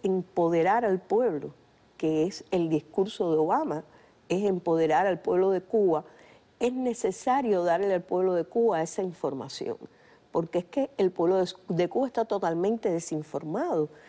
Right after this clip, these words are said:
y precisamente los Martí son los que le dan al pueblo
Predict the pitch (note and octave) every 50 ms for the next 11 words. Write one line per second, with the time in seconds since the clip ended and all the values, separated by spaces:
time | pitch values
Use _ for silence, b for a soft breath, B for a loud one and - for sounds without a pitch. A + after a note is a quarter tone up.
0 | B B B B B - G3+ F#3 - F3 F3+ E3 - A3 G#3 - - C#4 B3 A#3+
1 | A#3+ B3+ C4+ B3+ - B3+ A#3 G3+ F#3 F#3 F#3 F3+ F3 F#3 E3+ E3+ - - _ -
2 | C4+ F4 F#4+ - B B B B B B - - G#3+ F#3+ G#3 A3+ A3+ A3 - -
3 | - F3+ F3 E3 E3 F3 G3+ A#3 A#3 G#3+ F#3+ - - A3 A#3+ C4 B3+ A3+ F3 D#3+